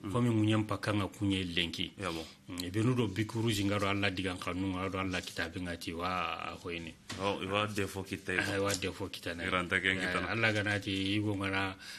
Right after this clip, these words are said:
Speaker 2: fati yagare na lo hijabu. Eh, man ni yagare ka gana fati, i go ŋa ntaru no hijabu.
Speaker 1: Eh, hoi ga hurujanga.
Speaker 2: Eh, hurujanga.
Speaker 1: Iyo.
Speaker 2: Ha?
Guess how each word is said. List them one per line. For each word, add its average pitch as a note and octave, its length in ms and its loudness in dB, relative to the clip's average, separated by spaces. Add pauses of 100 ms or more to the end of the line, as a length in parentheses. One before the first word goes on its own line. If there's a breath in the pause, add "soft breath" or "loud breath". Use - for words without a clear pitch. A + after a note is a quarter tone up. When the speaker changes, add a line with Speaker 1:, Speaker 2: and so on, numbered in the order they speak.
Speaker 2:
fati G2+ 360 0
yagare F#2+ 340 2
na F#2+ 120 0
lo F#2 140 -2
hijabu. F2+ 540 -4
Eh, A#2+ 160 6
man C#3 240 6
ni B2+ 240 8
yagare A#2 340 4
ka A2+ 140 2
gana G#2+ 180 2
fati, G2+ 280 -2
i - 20 0
go G#2 140 0
ŋa F#2+ 180 -4
ntaru F#2 240 -8
no F2+ 80 -6
hijabu. E2+ 400 -6 (100)
Speaker 1:
Eh, A2+ 100 0
hoi B2+ 220 4
ga A2 140 0
hurujanga. A2 600 2
Speaker 2:
Eh, A#2 40 0
hurujanga. A2+ 640 4
Speaker 1:
Iyo. A#2 380 4 (320)
Speaker 2:
Ha? A#2+ 240 2